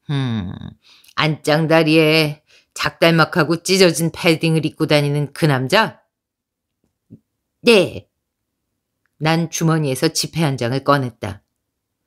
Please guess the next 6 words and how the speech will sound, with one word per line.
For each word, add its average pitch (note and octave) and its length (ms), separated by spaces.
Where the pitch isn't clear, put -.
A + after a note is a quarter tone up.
이걸로 F3+ 640
살 A#3 220
수 G#3+ 140
있는 F3 220
만큼 E3 320
사고 E3+ 560